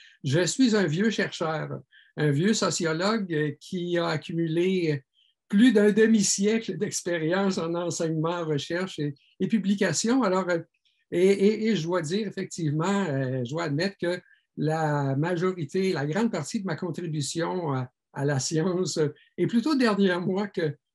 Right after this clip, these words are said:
que devant. Mais des collègues m'ont dit, « Ben, ça serait quand même intéressant que, euh, les, les membres du R-,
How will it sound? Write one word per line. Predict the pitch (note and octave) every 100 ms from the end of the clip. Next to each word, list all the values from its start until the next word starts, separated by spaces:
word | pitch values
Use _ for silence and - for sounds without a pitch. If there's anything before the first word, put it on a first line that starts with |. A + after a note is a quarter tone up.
| -
que | G3+
devant. | E3+ E3 D3 C#3+ - _ - _ - -
Mais | D#3 G3 G3 F#3 E3 D3
des | D3+ D#3
collègues | D#3 D#3 G3 E3+
m'ont | D#3
dit, « | C#3 -
Ben, | F#3 A#3+ B3
ça | -
serait | D3+ G3+
quand | F#3+ D#3+
même | G3 E3+
intéressant | D3 D#3 D3+ C3 F3 F3+ F#3 E3+
que, | D3+ D3 D3 D3 - _ _ -
euh, | C#3 C#3 C#3
les, | C#3 C#3+ C#3 C#3+ C3+ B2+ B2+ B2 B2 B2
les | C#3
membres | D#3+ F3
du | C#3+
R-, | D3 D3+